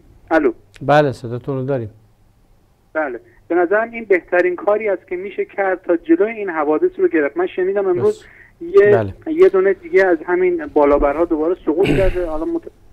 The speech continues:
Speaker 1: خوشبختانه کشته نداشته. این
Speaker 2: بله.
Speaker 1: روی خودروی من فیلمش رو دیدم افتاده. در این زمینه هم لطف کنید صحبت کنید، ممنون
Speaker 2: بسیار،
Speaker 1: می‌شم.
Speaker 2: بسیار. اه، صحبت بینندهٔ عزیز رو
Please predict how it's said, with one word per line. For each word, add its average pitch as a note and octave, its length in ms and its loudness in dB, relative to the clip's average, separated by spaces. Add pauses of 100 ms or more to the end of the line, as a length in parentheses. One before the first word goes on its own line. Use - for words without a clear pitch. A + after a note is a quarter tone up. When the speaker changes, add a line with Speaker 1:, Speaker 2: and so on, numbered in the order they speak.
(260)
Speaker 1:
خوشبختانه D3+ 560 -2
کشته D3 300 -6
نداشته. F3+ 460 0
این A#2 180 -2
Speaker 2:
بله. G#2 120 0
Speaker 1:
روی F3+ 160 0
خودروی D#3 500 4
من E3 180 -2 (100)
فیلمش E3 360 -2
رو D3+ 80 -4
دیدم D3+ 320 -6
افتاده. B2+ 420 0 (340)
در F3+ 120 4
این G3+ 120 0
زمینه F#3+ 280 2
هم G3 120 0
لطف - 260 2
کنید F3+ 280 2
صحبت D3+ 340 4
کنید، F#3+ 280 -4
ممنون E3+ 300 0
Speaker 2:
بسیار، A#2 280 -6
Speaker 1:
می‌شم. G#2+ 40 -10 (200)
Speaker 2:
بسیار. G#2 340 -10 (2250)
اه، B2 480 2 (920)
صحبت B2+ 360 -8
بینندهٔ B2 460 -8
عزیز B2 400 -12
رو B2+ 200 -12